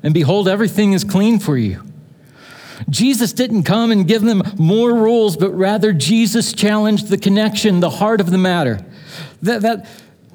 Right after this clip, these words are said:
when you, when you think about your spiritual life, what comes to mind? If I were to ask you, and we were to sit down and just talk, and I'd say, "How's your spiritual life going? How's your walk with Jesus?" How would you answer?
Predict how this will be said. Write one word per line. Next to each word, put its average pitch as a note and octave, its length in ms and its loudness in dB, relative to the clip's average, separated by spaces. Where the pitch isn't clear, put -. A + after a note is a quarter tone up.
when A#3 220 0
you, A#3 80 -2
when A3 160 2
you C#4+ 100 2
think C#4 220 0
about A#3 200 0
your F#3+ 100 0
spiritual D#3 600 -2
life, - 480 -10
what G#3+ 180 -2
comes G#3 260 0
to G3 100 -2
mind? E3 340 -2
If F#3+ 160 0
I C#4+ 140 2
were B3+ 80 2
to A#3 60 2
ask A3 200 -2
you, E3 100 0
and F3+ 160 0
we A3+ 100 0
were B3+ 80 0
to G3+ 60 -2
sit A3 180 -4
down F3 280 0
and D3 100 0
just E3+ 180 -6
talk, D#3 300 -4
and C#3+ 140 -2
I'd E3 160 -2
say, G#3 140 -4
"How's A3 300 -2
your A3 100 -2
spiritual G3 440 -2
life C#3 240 -2
going? C3+ 220 0
How's F3+ 200 0
your A3 120 0
walk A3 240 -2
with D#3+ 100 0
Jesus?" A#2+ 560 -4
How G#3 180 -2
would G#3+ 120 -2
you G#3 140 0
answer? E3+ 340 -4